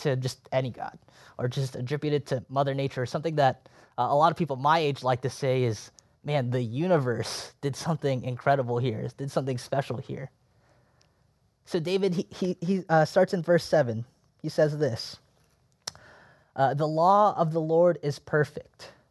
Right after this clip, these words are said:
reviving the soul. The testimony of the Lord is sure,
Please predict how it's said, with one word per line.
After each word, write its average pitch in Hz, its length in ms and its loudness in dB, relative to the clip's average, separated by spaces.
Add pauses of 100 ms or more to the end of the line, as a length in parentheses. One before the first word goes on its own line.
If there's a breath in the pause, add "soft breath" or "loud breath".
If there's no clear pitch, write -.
(760)
reviving 147 580 0
the 131 60 -2
soul. - 440 -8 (560)
The 147 100 0
testimony 190 600 0
of 165 80 -2
the 170 80 -2
Lord 170 400 2
is 147 100 -2
sure, - 480 0